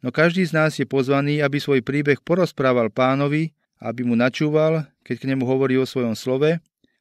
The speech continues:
aby ho rozpoznal v lámaní chleba. Ak to urobíme úprimne, možno aj my, podobne ako emavskí učeníci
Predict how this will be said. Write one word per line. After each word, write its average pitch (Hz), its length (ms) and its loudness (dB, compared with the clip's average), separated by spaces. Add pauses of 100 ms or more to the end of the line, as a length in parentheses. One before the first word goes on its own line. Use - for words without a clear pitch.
aby 139 240 -4
ho 139 120 2
rozpoznal 156 560 0
v 131 120 2
lámaní 139 360 2
chleba. 143 360 -2 (720)
Ak 120 200 -12
to 139 160 4
urobíme 131 480 2
úprimne, 156 600 0 (240)
možno 139 320 0
aj 147 160 4
my, 170 160 0 (240)
podobne 127 360 0
ako 127 200 0
emavskí 127 320 0
učeníci 147 640 0